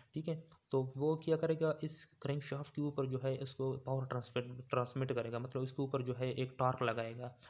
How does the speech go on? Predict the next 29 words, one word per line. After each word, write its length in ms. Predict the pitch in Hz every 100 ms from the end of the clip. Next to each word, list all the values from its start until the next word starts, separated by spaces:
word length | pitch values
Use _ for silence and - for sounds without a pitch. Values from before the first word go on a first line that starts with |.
| - -
तो 60 | -
इससे 280 | 156 156 170
जो 140 | 151
है, 360 | 139 143 143 - -
अ, 180 | 131 127 135
इसकी 340 | 131 - 156
आरपीएम 460 | 131 131 131 135 143
जो 100 | 127
है 100 | 131
वो 100 | 127
बढ़ना 240 | 127 127
शुरू 240 | 127 127
हो 80 | 117
जाएगी, 200 | 120 120
मतलब 340 | 120 123 127 -
अचानक 440 | 127 139 139 135 - _ _ _ 135
एक 100 | 123
jerk 260 | 135 131
सा 120 | -
इसमें 280 | 123 123 120
आ 40 | 117
जाएगा। 420 | 117 117 120 - - - -
लेकिन 220 | 143 156
इसके 220 | 170 170
लिए 100 | 165
हमने 340 | 139 143 151 147
क्या 220 | 147 151
किया 200 | 151
है, 80 | 143